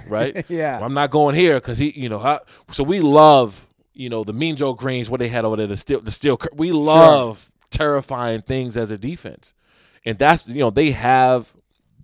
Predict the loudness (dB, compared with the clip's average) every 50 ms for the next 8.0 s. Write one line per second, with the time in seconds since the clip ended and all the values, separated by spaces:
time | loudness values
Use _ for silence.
0 | -20 -20 _ _ -4 -2 0 0 0 -2 -8 _ _ _ _ _ -2 0 0 0
1 | 0 -4 -6 -10 -12 -14 -18 _ _ -8 -8 -8 -6 -6 -6 -6 -6 -4 -4 -4
2 | -4 -4 -6 -8 -12 -12 -12 -10 -10 -10 -10 -10 -10 -10 -10 -12 _ _ -20 _
3 | _ _ _ _ _ -6 -6 -4 -4 -6 -6 -8 -6 -4 -2 -2 -2 -2 -6 _
4 | _ -14 -10 -8 -8 -4 -4 -4 -4 -6 -12 -20 _ _ _ _ _ _ 2 2
5 | 2 2 2 -4 -2 -4 -4 -4 -2 -4 -4 -4 -4 -8 -6 -6 -6 -6 -6 -8
6 | -10 -8 -6 -6 -6 -2 0 0 2 2 0 -4 -6 -8 -8 -6 -6 -6 -6 -6
7 | _ -6 -4 -4 -4 -6 -6 -6 -4 -6 -6 -6 -8 -6 -6 -6 -6 -8 -12 -16